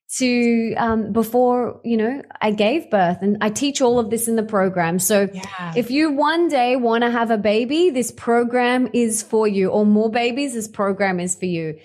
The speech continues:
Speaker 1: It's only not for you if you've decided you don't wanna have any more babies or you never wanna have a baby. But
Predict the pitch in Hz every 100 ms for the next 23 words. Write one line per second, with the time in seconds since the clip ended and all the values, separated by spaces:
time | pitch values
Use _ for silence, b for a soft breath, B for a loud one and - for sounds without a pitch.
0 | B B - 226 - 262 269 311 339 339
1 | 240 226 - - 311 302 320 330 349 -
2 | 226 233 220 - _ _ _ - 208 220
3 | 214 202 226 226 202 214 208 214 202 214
4 | 240 247 247 262 262 277 311 311 - -
5 | 220 220 214 208 196 214 214 202 202 196
6 | 196 190 185 175 165 160 156 180 196 180
7 | -